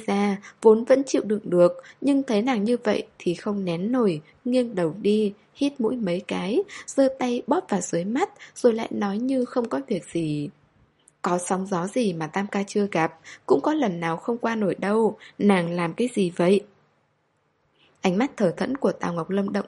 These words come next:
đậy. Nói cũng đúng. Nàng nhìn sang Tê Trì, muốn trấn an đôi câu, nhưng có vẻ không tìm được lời,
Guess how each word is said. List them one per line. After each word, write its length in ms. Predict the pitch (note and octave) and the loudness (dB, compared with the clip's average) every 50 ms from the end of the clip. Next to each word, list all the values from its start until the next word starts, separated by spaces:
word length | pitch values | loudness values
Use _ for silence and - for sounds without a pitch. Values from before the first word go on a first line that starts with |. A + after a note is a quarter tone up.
| - | -6
đậy. 220 | - F3 F3 E3+ - - _ _ _ _ _ _ _ _ _ - - - _ | -2 -2 -2 -2 -4 -8 _ _ _ _ _ _ _ _ _ -20 -20 -20 _
Nói 360 | - G3 F#3 F3+ F#3+ A3 A#3+ A#3 - | -2 -2 0 0 2 0 0 0 0
cũng 220 | - A#3 A#3+ A3 | -2 -2 0 2
đúng. 280 | G#3 F#3+ G3 A3+ G4+ C5 C5+ - _ _ _ _ _ _ _ _ _ _ _ _ - | 2 4 4 4 2 0 -2 -6 _ _ _ _ _ _ _ _ _ _ _ _ -4
Nàng 260 | - G3+ F#3 F3 E3+ E3+ | -2 0 0 0 0 0
nhìn 160 | F3 E3+ D#3+ | -2 -2 -2
sang 280 | D#3 - - G#3 G3+ G3 | -2 -6 -4 -6 -6 0
Tê 160 | - G3+ G3 F#3+ | 2 2 2 2
Trì, 420 | G3 - G3 F3+ E3+ E3 E3 D#3+ D#3 - - - _ _ | 0 -2 -2 0 0 0 -2 -4 -8 -12 -20 -20 _ _
muốn 260 | A3+ A#3+ A3+ A#3 C4+ | -2 0 0 0 -4
trấn 220 | - - A#3+ A3+ A#3+ | -2 -2 -2 -2 0
an 200 | - B3+ B3+ A#3+ | -4 -4 -2 0
đôi 160 | B3 A#3+ A#3+ | 2 2 2
câu, 420 | A#3+ A#3+ - A#3 A3+ A3+ A#3 A3 G#3+ - - _ _ | 2 0 -4 -4 -2 -2 -2 -4 -4 -8 -16 _ _
nhưng 160 | B3+ B3+ B3+ | -2 0 0
có 140 | - D4 D4 D4 | 0 -2 -2 0
vẻ 160 | B3 G#3 F3 | -2 -2 -2
không 320 | E3+ - - - A3 G#3 G#3 | -4 -8 -6 -4 -4 -4 -2
tìm 280 | - - F3+ E3 D#3+ | -2 -2 -2 -2 0
được 180 | E3 E3 E3 - | -2 -2 -2 0
lời, 380 | E3+ E3+ E3 E3 E3 D#3+ D#3 | -2 0 2 2 2 0 -2